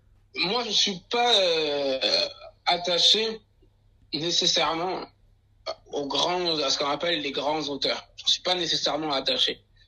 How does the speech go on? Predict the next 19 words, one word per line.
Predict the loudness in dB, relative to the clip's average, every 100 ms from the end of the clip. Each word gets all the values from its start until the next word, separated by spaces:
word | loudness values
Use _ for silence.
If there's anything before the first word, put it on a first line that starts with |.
| -2
Chaque | 2 4 2
génération | -2 0 2 2 2 0 -2 -6
peut | -6 -4
se | -2
construire | -4 -4 -2 -2 0 -2 -6 _ _ _ _ _ _ _
ses | -4 0
grands | 0 0 -2
auteurs. | -2 -2 -4 -8 _ _ _ _ _ _ _
Voilà. | -4 -4 -6 -14 -20 -20 -18 -4
Si | 0 2
on | 0 -4
me | -6
dit, | -8 -6 -2
euh, | -2 -2 -4
que, | -4
euh, | -2 -2 -2 -2
notre | -2 -2 -2
génération | -4 -2 -2 0 0 -2 -4
va, | -4 -6